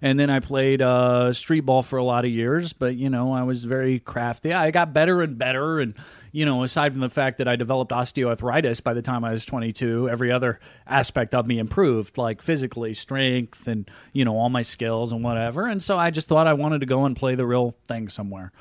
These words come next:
So, you know, like, I didn't have anything else to do. I wasn't doing comedy. I wasn't seeing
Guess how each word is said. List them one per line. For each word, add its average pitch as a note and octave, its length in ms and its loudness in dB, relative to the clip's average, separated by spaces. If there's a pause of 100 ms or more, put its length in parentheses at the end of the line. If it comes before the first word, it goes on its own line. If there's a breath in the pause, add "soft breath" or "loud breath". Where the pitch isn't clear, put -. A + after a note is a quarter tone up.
(220 soft breath)
So, E3 300 6
you F#3 140 2
know, B2+ 300 0
like, B2+ 380 -2
I G#2+ 200 -4
didn't E3+ 140 2
have C#3 120 2
anything A#2+ 240 0
else B2+ 220 -2
to A#2+ 80 -8
do. B2 180 0
I C#3+ 60 2
wasn't C3+ 220 0
doing B2+ 180 0
comedy. A#2 420 -2
I B2 60 0
wasn't A2+ 240 -2
seeing A2+ 380 -6